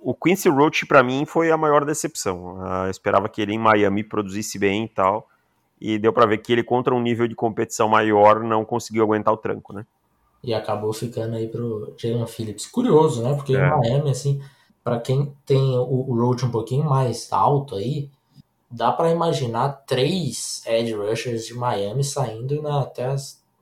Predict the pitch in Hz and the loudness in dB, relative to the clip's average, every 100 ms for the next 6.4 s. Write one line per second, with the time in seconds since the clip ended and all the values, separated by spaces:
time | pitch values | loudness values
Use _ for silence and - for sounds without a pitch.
0 | _ _ _ 131 123 127 - 120 117 117 | _ _ _ -6 -4 -4 -4 -4 0 -2
1 | 117 113 120 123 - 104 95 92 - - | -2 -4 -6 -6 -6 -6 -6 -8 -14 -20
2 | - 98 92 92 - - 101 139 139 - | -18 -18 -16 -16 -16 -10 0 2 2 -2
3 | 110 98 104 101 - 123 135 135 120 127 | -12 -10 -10 -10 -10 -6 -6 -8 -10 -8
4 | 127 120 123 - 120 117 127 123 - - | -8 -8 -10 -14 -12 -8 -8 -8 -16 -20
5 | _ _ - 107 107 110 107 104 - 104 | _ _ -16 -12 -6 -6 -6 -10 -12 -12
6 | 113 113 95 | -8 -8 -10